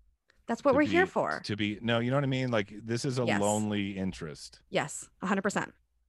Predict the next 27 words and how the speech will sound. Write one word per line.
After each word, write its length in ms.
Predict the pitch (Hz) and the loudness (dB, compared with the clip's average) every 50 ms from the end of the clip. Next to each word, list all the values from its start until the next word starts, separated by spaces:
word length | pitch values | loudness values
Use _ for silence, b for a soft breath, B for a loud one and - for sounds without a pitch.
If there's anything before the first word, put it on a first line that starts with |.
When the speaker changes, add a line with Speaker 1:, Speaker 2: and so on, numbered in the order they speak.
| _ _ _ _ _ _ _ _ _ _ | _ _ _ _ _ _ _ _ _ _
Speaker 2:
And, 340 | - 92 90 87 85 85 82 | -6 -4 -4 -4 -4 -4 -4
uh, 300 | 85 82 82 80 80 78 80 | -4 -4 -4 -4 -6 -8 -8
yeah, 200 | 87 85 82 80 | -8 -6 -6 -6
you 120 | 80 78 | -6 -6
gotta 220 | 80 87 85 82 82 | -4 -4 -4 -4 -4
have 160 | 82 78 80 | -4 -6 -6
your 220 | 78 73 76 76 69 _ _ _ _ | -8 -10 -10 -10 -14 _ _ _ _
cathartic 580 | - - - - - - 80 73 73 71 67 - - - - - _ _ _ _ _ _ _ | -20 -20 -20 -16 -12 -10 -8 -8 -8 -8 -10 -12 -16 -20 -20 -20 _ _ _ _ _ _ _
therapy 500 | - 80 73 73 76 - - 73 71 - - - - | -10 -8 -8 -8 -8 -10 -12 -12 -12 -14 -16 -20 -16
conversations 840 | - 80 73 69 67 - - 71 65 67 67 - 67 64 65 - | -14 -12 -12 -12 -12 -14 -14 -12 -12 -12 -14 -14 -16 -16 -16 -16
where 100 | 65 62 | -18 -18
people 280 | - - - - - 67 | -14 -14 -14 -14 -14 -14
don't 200 | 67 67 65 - | -14 -14 -14 -14
think 240 | - 69 67 - - | -14 -16 -16 -16 -16
you're 140 | 58 58 58 | -16 -16 -14
a 120 | 58 57 - _ _ _ _ _ _ _ _ _ _ _ _ _ - | -16 -16 -18 _ _ _ _ _ _ _ _ _ _ _ _ _ -20
dingo. 200 | - 139 143 143 | -16 -14 -6 -2
Speaker 1:
Maybe, 260 | 220 220 233 254 254 - | 0 2 4 2 2 2
maybe 180 | 226 233 220 233 | 2 2 2 2
we 80 | 262 254 | 2 0
should 140 | - 262 | 0 0
start 140 | - 254 202 | -2 0 0
calling 180 | - 202 196 196 | 2 0 0 0
this, 160 | 190 190 - | 0 0 0
like, 180 | 185 175 175 - | -2 -2 -2 -4
Bigfoot 300 | 160 170 - - - - | -6 -6 -6 -10 -6 -4
therapy. 500 | 156 147 170 - - - - 208 208 - | -2 -2 -2 -4 -4 -6 -6 -6 -8 -10